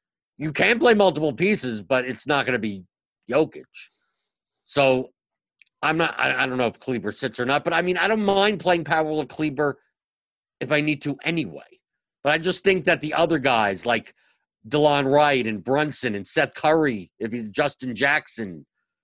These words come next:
and the J J Barea, he's still around. I just, I just don't, I just think Dallas, if this game stays competitive,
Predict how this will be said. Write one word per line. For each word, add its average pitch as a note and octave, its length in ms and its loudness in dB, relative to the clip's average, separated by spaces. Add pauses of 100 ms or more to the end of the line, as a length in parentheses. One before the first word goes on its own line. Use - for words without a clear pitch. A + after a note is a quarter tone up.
(200)
and A2 140 -4
the A#2+ 100 0 (160)
J D#3 260 0
J E3 300 0
Barea, C#3 580 2
he's B2+ 220 -8
still A2 260 -4
around. D#2 480 -14 (540)
I C3 80 0
just, C3+ 180 -6
I D3+ 140 2
just D3+ 200 -6
don't, E3 300 0 (720)
I D#3 80 0
just E3 180 -6
think E3+ 160 0
Dallas, D#3 580 0
if C3+ 160 -6
this D#3+ 160 -4
game E3 220 0
stays D3+ 220 -2
competitive, A#2 580 -2